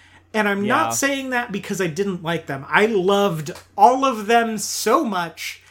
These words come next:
Speaker 2: Yes, they were great.
Speaker 1: And I feel like you could charge me as many American dollars as you wanted for me to see a Spider-Man noir movie starring Nicolas Cage.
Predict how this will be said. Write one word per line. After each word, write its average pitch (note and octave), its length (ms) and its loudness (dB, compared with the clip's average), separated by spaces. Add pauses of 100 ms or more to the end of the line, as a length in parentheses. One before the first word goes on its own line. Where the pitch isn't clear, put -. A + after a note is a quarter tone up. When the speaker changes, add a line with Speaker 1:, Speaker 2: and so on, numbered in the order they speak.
(100)
Speaker 2:
Yes, F#3+ 320 0
they G3+ 100 -6
were G#3 120 -2
great. A#3+ 480 -8 (140)
Speaker 1:
And A#3 640 -2 (1120)
I C#4 600 -2 (680)
feel G3+ 800 -4
like F3 340 -6
you G3 180 -8
could A3+ 240 -6
charge G3+ 380 0
me E3+ 380 -8 (340)
as G3 320 -6
many A3+ 800 -2
American G#3+ 680 0
dollars F3+ 500 -2
as D#3 180 -10
you F3 160 -8
wanted F3+ 880 -6 (560)
for - 500 -4
me G#3+ 180 0
to G3+ 80 -4
see G3+ 380 -6
a F3 140 -10
Spider-Man F3 600 -4
noir E3 300 -6
movie E3 300 -6
starring D#3+ 360 -8
Nicolas D#3 360 -12
Cage. D#3+ 540 -12